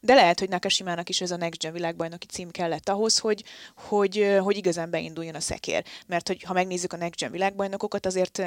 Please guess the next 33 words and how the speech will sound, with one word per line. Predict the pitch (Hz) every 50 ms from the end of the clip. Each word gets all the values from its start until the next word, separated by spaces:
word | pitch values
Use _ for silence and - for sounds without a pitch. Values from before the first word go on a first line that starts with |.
| 170 -
náluk | 180 180 175 180 180
beindult | 185 190 185 180 175 170 165 - -
a | 156
szekér | - - 127 - - 170 143 -
előbb-utóbb, | - 175 170 160 156 147 156 156 - 175 190 214 214 - - - - - - - _ _ -
és, | - 185 180 180 185 - - -
ö, | 208 190 180
és | - - -
lehet, | - 165 -
hogy | 165 160
Nakashimánál | 160 165 170 165 - - 170 156 156 160 156 156
is | 160 - -
erre | 165 160 156 147
kell | - - - 147
várni. | 180 208 208 208
Ugye | 208 180 131
kisebb | - - 220 - - 220 -
tornát | - - 208 196 190 196 185 180 -
nyert, | - 190 175 175 -
ráadásul | 185 175 165 165 165 - 156 160
egy | 165 185
olyan | 175 160
héten, | 160 170 185 185 - - 165 165
amikor, | 160 165 - - 170 156 147 -
amikor | - 165 160 - 170
gyakorlatilag | 165 170 - 180 - 156 156
minden | 170 175 170 151
Roger | 156 170 160 - 165 -
Federerről | - 170 156 165 160 156 151 151 151 139
szólt, | - - - 180 180 180 180 - - - - - - _
tehát | - 175
nem | 170 185 190 202
nagyon | 202 196 196 185 175 170 170 165